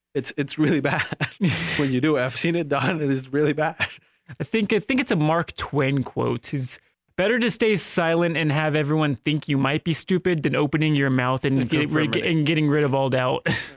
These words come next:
Speaker 1: Yeah,
Speaker 2: I,
Speaker 1: yeah.
Speaker 2: I paraphrased it a little bit there, but think, think that, uh, think that has some truth right about here.
Speaker 1: Yeah, yeah, yeah, absolutely. No, it's, it's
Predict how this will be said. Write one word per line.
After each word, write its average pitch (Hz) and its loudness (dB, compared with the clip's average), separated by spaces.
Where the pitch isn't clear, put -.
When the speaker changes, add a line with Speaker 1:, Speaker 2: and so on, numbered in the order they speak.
Speaker 1:
Yeah, 131 -8
Speaker 2:
I, 156 -2
Speaker 1:
yeah. 196 0
Speaker 2:
I 208 2
paraphrased 147 0
it 131 2
a 131 2
little 131 0
bit 123 -2
there, 127 -2
but 135 -2
think, 202 0
think 214 -2
that, 175 2
uh, 151 0
think 214 -2
that 226 0
has 190 0
some 170 2
truth 185 0
right 131 0
about 123 -2
here. 131 -4
Speaker 1:
Yeah, 120 -2
yeah, 131 0
yeah, 123 0
absolutely. 127 -2
No, 123 -6
it's, 123 -8
it's 143 -6